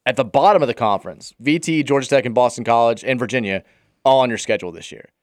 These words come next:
So that, I mean, y-, you, like, there's a give and a take for sure. It's still based on the preseason prognostications of the media, which we don't agree with.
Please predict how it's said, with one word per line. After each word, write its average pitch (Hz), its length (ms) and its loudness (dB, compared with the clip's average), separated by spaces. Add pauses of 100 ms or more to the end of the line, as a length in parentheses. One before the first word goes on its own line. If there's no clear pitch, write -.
(320)
So 147 200 0
that, 170 320 4
I 170 40 -4
mean, 151 260 -4 (680)
y-, 131 140 -20 (160)
you, 131 320 -8 (340)
like, 127 180 -16 (540)
there's 151 200 2
a 156 40 2
give 160 220 2
and 143 60 2
a - 20 0
take 101 280 -2
for 104 120 -6
sure. 90 240 -6
It's 98 160 -10
still 185 440 0 (420)
based 170 280 2
on 160 100 2
the 151 80 0
preseason 127 760 -4 (220)
prognostications 117 760 0
of 98 80 -10
the 107 60 -6
media, 92 260 -4
which 98 120 -10
we 117 80 -4
don't 113 160 -2
agree 95 220 -12
with. - 220 -20